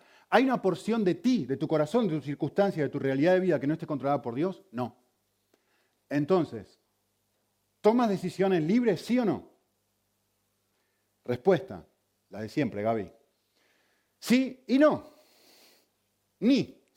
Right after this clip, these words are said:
So. Pero ahora, ahora les voy a dar algo que les va a servir y les va a gustar. Miren esto.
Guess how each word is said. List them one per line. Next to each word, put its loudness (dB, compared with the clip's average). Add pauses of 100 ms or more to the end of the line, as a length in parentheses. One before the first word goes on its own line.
(840)
So. 0 (2500)
Pero 0
ahora, 0
ahora 0
les 0
voy 0
a 0
dar -2
algo 0
que -6
les -8
va -6
a -10
servir -6
y -6
les -10
va -8
a -8
gustar. -18 (1600)
Miren -4
esto. -16